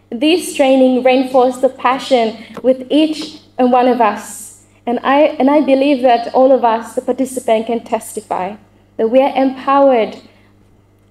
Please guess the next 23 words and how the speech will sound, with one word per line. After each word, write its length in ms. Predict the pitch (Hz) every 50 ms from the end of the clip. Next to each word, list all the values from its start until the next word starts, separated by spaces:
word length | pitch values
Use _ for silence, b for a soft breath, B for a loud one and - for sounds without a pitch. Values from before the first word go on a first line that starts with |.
| _ _ - _ _ _ _ -
after 300 | - 254 247 254 254 254
the 140 | 247 240 226
training. 680 | 226 - 226 208 196 202 190 185 180 190 196 - - - _ _ _ _ _ _ _ _ _ _ _ _ _ _ _ _ _ _ b b b b b b b
And 120 | - 254
so, 680 | 247 254 254 262 262 269 269 285 277 277 - - - - _ _ _ _ _ _ _ _ _ _ _
and, 160 | - 254 - -
and 200 | 254 269 277 269
moreover, 760 | 277 294 302 - 302 294 262 254 240 233 254 277 269 - - -
we 180 | - 269 285 285
are 60 | 294
here 340 | 285 285 294 294 285 294 294
to 180 | 294 294 269
strengthening 680 | 269 - - - 302 285 330 320 339 330 311 320 320 311
the 80 | 320
Pacific 460 | 311 311 277 247 247 - - 240 277 226 247
Regional 440 | 226 247 240 240 247 240 240 233 226
Network 600 | 226 214 208 214 208 233 240 254 311 247 - - b b b b b b b
and 100 | b 262
enhancing 600 | 269 277 269 269 285 277 294 277 - 320 311 311
our 200 | 294 247 - -
collaborative 680 | - 277 285 285 277 285 285 285 269 269 285 294 285 294
efforts. 640 | - 233 220 - 208 180 175 180 - - - - - - _ _ _ _ _ _ _ _ _ _
Also, 520 | - - 294 349 311 - - 262 226 240